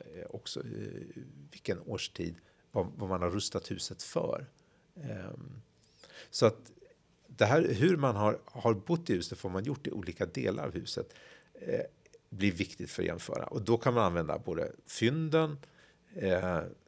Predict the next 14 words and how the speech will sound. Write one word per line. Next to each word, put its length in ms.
också 460
då 380
fröer 840
och, 260
och, 100
eh, 160
växtdelar 680
och 80
sånt 240
s-, 220
som 160
kan 160
finnas, 640
eh, 340